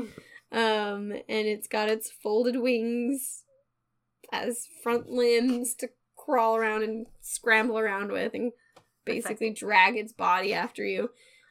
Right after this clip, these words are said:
Speaker 1: Um, and it mostly will eat fruit and nectar and pollen, so it doesn't need to fly too often to catch flies, <laughs> um, or insects. But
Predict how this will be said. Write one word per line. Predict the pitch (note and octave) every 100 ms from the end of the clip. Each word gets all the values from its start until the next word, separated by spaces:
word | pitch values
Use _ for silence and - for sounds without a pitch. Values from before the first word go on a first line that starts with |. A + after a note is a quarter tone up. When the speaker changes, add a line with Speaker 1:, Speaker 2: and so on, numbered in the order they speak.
| -
Speaker 1:
Um, | C4+ B3+ D4+ C4 A3 G#3+ A#3+ _ _ -
and | A3 G#3+
it | A#3+ A#3+
mostly | A3+ C4 G3+ G#3
will | G3+ G3+ -
eat | G3 -
fruit | - - G3 -
and | G#3
nectar | F#3+ - - F3
and | A3
pollen, | A#3 F#3+ G3 A3+
so | -
it | G#3+
doesn't | A3 G#3+
need | A#3 A3
to |
fly | - - G#3
too | - -
often | A3 - A3 G#3+
to |
catch | - - - - _ _ _ _ _
flies, | - - F3+ F#3+ G3+ G3+ A3 A3+ - C4+ - - _
<laughs> | _ - _ _
um, | - F#2+ F#2
or | -
insects. | G3 G#3 - - -
But | G#3 -